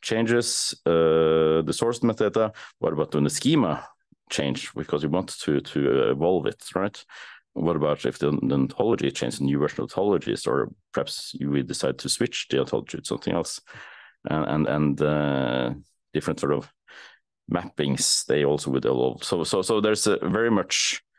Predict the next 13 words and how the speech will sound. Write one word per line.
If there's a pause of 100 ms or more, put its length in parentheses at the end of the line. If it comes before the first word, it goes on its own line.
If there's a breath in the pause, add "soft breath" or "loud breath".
(260 soft breath)
thought
that
needs
to
go
into
the
concept
of (640)
maintaining (680 loud breath)
a (400)
changing
infrastructure.